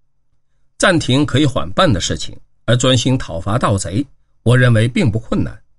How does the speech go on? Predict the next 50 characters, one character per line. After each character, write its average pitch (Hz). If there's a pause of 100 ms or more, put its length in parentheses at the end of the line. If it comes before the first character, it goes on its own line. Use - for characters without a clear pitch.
(880)
中 170
书 165
侍 -
郎 98
东 190
莱 135
郡 127
人 90
王 101
基 139 (120)
上 98
书 101
说： - (320)
“我 131
听 131
说 123 (200)
古 123
人 127
用 202
水 82 (100)
譬 -
喻 113
人 71
民， 104 (460)
水 123
可 131
以 170
使 -
船 120
航 120
行， 92 (840)
水 139
也 139
可 160
以 185
使 104
船 104
翻 165
覆。” - (1200)
现 131
在 110
人 135
民 185
的 185
劳 104
役 175
苦 -
差 127 (120)
一 127
个 -